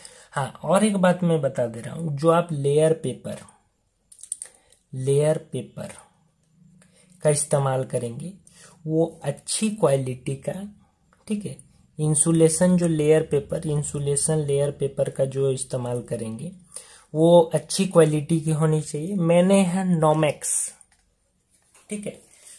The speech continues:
बहुत ही अच्छी क्वालिटी का इंसुलेशन पेपर का इस्तेमाल किया है, इसलिए आप भी करें। और मैंने यहाँ जो बोबिन का इस्तेमाल किया है ना, ये ग्लास बोबिन का इस्तेमाल किया है। ठीक है,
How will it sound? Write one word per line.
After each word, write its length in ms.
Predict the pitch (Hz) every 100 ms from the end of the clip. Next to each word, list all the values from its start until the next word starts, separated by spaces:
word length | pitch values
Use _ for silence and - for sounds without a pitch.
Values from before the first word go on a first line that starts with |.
| -
बहुत 400 | 143 143 175 180
ही 80 | 180
अच्छी 320 | 147 - -
क्वालिटी 520 | 175 160 123 123 - -
का 140 | - - _ _ _ _ - _ _ _ _ _ -
इंसुलेशन 600 | 156 139 151 147 143 151
पेपर 320 | 139 135 131
का 120 | -
इस्तेमाल 440 | 160 - 165 135 113
किया 240 | - 107
है, 180 | - - - 170
इसलिए 460 | - 175 180 180 -
आप 160 | 139 135
भी 160 | 139 156
करें। 320 | 160 156 202 - - - -
और 140 | 147 151
मैंने 300 | 156 165 175
यहाँ 160 | 180
जो 140 | 175 160
बोबिन 420 | 143 147 160 185
का 80 | 180
इस्तेमाल 460 | 175 - 160 151 139
किया 260 | 139 139 143
है 80 | 143
ना, 60 |
ये 220 | 185 170 147
ग्लास 400 | 143 143 151 151
बोबिन 320 | 143 135 131
का 100 | 123
इस्तेमाल 440 | 120 - 120 117 113
किया 240 | - 110
है। 100 | 123 -
ठीक 180 | 202
है, 60 | 202